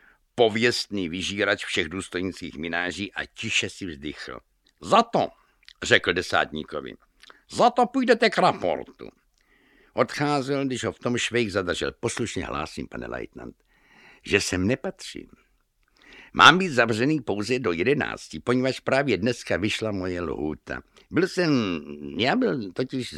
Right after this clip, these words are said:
takhle je to, zavřený na tři dny a teď už mám sedět s ostatníma v dobyčím voze.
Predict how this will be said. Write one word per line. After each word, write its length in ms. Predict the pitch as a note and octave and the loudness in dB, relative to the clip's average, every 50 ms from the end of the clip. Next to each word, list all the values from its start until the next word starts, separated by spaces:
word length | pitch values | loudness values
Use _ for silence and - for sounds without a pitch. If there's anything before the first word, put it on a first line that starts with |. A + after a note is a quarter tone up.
| C2 - | -14 -8
takhle 360 | _ - A2 - - - C#2+ | _ -4 -4 -2 -2 -2 -2
je 80 | B1 A#1+ | -2 -4
to, 160 | - B1+ C2 - - - - - - - - - - - - _ | -6 -8 -8 -8 -12 -20 -20 -20 -20 -20 -20 -20 -20 -20 -20 _
zavřený 580 | - - A2+ C#3 C#3+ D#3 C#3+ E3+ E3 E3+ E3 D#3+ | 4 8 8 10 10 10 8 8 8 8 8 8
na 140 | D3 D3 C#3 | 8 6 4
tři 260 | - - - D3 C#3+ | 2 -2 -2 -2 -2
dny 340 | C3+ A2+ G#2 F#2 D#2 A#1+ - - - _ _ - | 0 0 0 0 0 -2 -6 -12 -18 _ _ -2
a 100 | E2+ E2+ | -2 -2
teď 260 | - - D#3 D#3 - | 2 2 0 -2 0
už 200 | G#3+ F3+ - - | -4 -4 -2 0
mám 240 | A2+ G2+ F2 D#2+ D#2 | 2 2 2 2 0
sedět 380 | - - C#3+ C#3 D#3 D3+ C3+ A#2 | 0 -2 -2 0 0 0 -2 0
s 80 | F2 D#2+ | 0 4
ostatníma 760 | G2+ B2 - - - C#3+ C3 - - A2+ A#2+ B2 A#2+ B2 A2+ | 4 4 4 4 4 4 4 4 2 -2 -2 2 4 4 2
v 340 | - - - - - - - | 2 0 -8 -18 -14 0 4
dobyčím 520 | G2 G#2+ G#2 A2 G2+ - - G2+ F#2+ E2+ | 6 6 6 4 0 -2 -2 -2 -2 -2
voze. 280 | C#2+ C#2+ C2 - - - | -4 -6 -8 -10 -14 -18